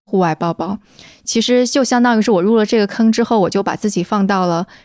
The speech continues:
这一个圈子里边儿，然后我不想显得自己太菜鸟，<laughs> 就是会有这种感觉。所以我就觉得可能还是跟你说的伪装和自我表达是相关，就是你在这个地方，你可能想要追求的东西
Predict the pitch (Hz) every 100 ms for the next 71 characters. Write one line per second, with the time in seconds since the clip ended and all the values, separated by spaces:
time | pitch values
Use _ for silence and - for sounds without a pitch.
0 | _ 254 220 185 180 - 226 233 220 175
1 | - 165 160 180 - - - 190 233 175
2 | - 220 185 190 170 170 - 202 165 -
3 | 196 - 208 185 - - - - 240 -
4 | - - - 220 214 208 247 175 240 202
5 | 196 180 165 165 180 226 226 180 190 185
6 | 190 185 185 165 165 196 - - - -
7 | 202 262 233 202 175 185 180 - 190 185
8 | 190 170 - 196 185 175 110 - 185 190
9 | - 202 214 208 208 226 - - - -
10 | 190 175 196 247 226 214 233 196 196 202
11 | 208 202 208 190 - 190 165 180 190 180
12 | 185 226 214 180 180 202 220 - - 185
13 | -